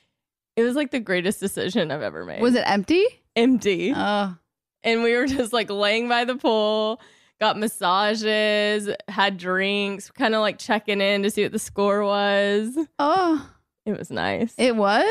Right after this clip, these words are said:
Speaker 1: I just didn't care.
Speaker 2: Well, no, I don't care about football, but the whole, like, spirit of it is so fun.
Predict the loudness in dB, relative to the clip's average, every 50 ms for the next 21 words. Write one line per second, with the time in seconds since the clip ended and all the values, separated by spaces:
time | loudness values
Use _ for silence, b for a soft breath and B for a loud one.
0 | 4 4 4 4 2 0 0 -2 -2 -2 -2 -4 -2 0 0 2 2 2 2 2
1 | 2 0 0 -2 -4 -10 -16 _ -2 2 2 2 4 2 4 4 4 4 2 0
2 | -2 0 0 2 2 2 2 2 0 0 2 4 4 4 2 0 0 0 2 2
3 | 4 4 4 4 4 2 2 0 -4 -12 -2 0 2 4 4 4 4 4 2 2
4 | 0 0 0 0 0 0 2 0 -2 -2 0 -4 -6